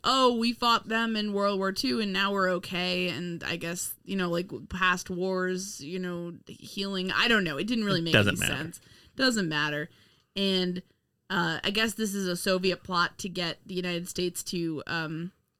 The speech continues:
Speaker 1: really piss off the Japanese.
Speaker 2: I guess.
Speaker 1: I guess.
Speaker 2: So th-, then what happens?
Speaker 1: Um, Magnum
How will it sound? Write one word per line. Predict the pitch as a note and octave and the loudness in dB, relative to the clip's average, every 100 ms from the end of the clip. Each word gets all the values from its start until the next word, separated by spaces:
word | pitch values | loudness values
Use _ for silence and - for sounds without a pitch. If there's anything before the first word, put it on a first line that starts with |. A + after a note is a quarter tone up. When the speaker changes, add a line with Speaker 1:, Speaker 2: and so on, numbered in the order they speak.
| _ _ _ _ | _ _ _ _
Speaker 1:
really | F3+ F3+ F#3 | -8 -4 -4
piss | F3+ - F3+ F#3 | -6 -8 -8 -4
off | F3+ F#3+ | -4 -4
the | - | -6
Japanese. | F3+ E3+ E3+ E3+ D#3+ D#3 D4+ F4 - - _ _ _ _ _ _ _ _ _ _ - | -2 0 0 -2 -4 -2 -2 -4 -8 -18 _ _ _ _ _ _ _ _ _ _ -10
Speaker 2:
I | G2+ | -6
guess. | F#2 - - - | -6 -6 -10 -8
Speaker 1:
I | |
guess. | E3+ D#3 F#3 C#4 C4+ - - - | -6 -4 -2 -4 -6 -12 -16 0
Speaker 2:
So | E3 | 6
th-, | C#3 D3 | 6 6
then | C3+ C3 | 4 4
what | C3+ C3 | 6 6
happens? | A2+ G2 - - - - _ _ _ _ _ _ _ _ _ _ - | 6 4 2 -6 -12 -16 _ _ _ _ _ _ _ _ _ _ 2
Speaker 1:
Um, | A3 B3 A#3+ A#3 - _ _ A3 | 8 10 10 4 -2 _ _ 2
Magnum | A#3 A#3+ B3 B3 A3+ A3 A3 G#3+ | 4 4 4 4 6 6 6 2